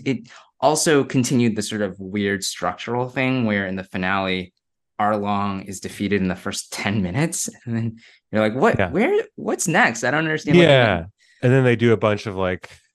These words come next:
Speaker 2: denouement and setup and stuff, and you're like, "Oh,
Speaker 1: Yeah.
Speaker 2: all right."
Speaker 1: It kinda felt like the ending of The Return of the King. It just kinda, like, <laughs> kept going and going. And most of
Speaker 2: Right.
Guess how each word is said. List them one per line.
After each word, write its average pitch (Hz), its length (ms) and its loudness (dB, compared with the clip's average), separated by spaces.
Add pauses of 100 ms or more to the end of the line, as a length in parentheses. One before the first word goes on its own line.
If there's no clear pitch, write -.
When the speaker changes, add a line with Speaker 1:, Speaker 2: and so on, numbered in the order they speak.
(160)
Speaker 2:
denouement 90 640 0
and 85 140 -8
setup 85 440 -4
and 87 120 -12
stuff, - 420 -8
and 110 80 -8
you're 104 100 -6
like, - 280 -10
"Oh, 135 80 -2
Speaker 1:
Yeah. 107 340 2
Speaker 2:
all 127 160 -4
right." 101 120 -4
Speaker 1:
It 123 40 -4
kinda 156 220 0
felt 170 180 2
like 120 160 -6
the 113 140 -8
ending 98 340 -4
of 92 260 -8
The 98 120 -8
Return 95 320 -2
of 82 80 -8
the 80 60 -10
King. 87 320 -4
It 85 100 -16
just - 180 -10
kinda, 104 140 -8
like, - 160 -14
<laughs> - 0 -
kept - 340 -6
going 107 420 0
and 98 140 -8
going. 101 400 -6 (180)
And 202 120 8
most 240 140 8
of - 60 -4
Speaker 2:
Right. 202 40 2